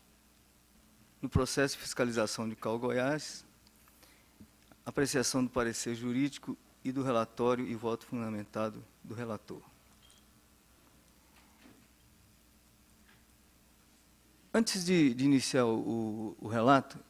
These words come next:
aqui eu queria, é,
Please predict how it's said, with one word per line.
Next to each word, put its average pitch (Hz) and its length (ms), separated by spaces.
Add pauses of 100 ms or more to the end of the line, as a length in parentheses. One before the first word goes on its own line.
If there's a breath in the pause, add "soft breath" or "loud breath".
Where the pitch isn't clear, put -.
(140)
aqui 143 240
eu 131 140
queria, 135 380 (1400)
é, 117 640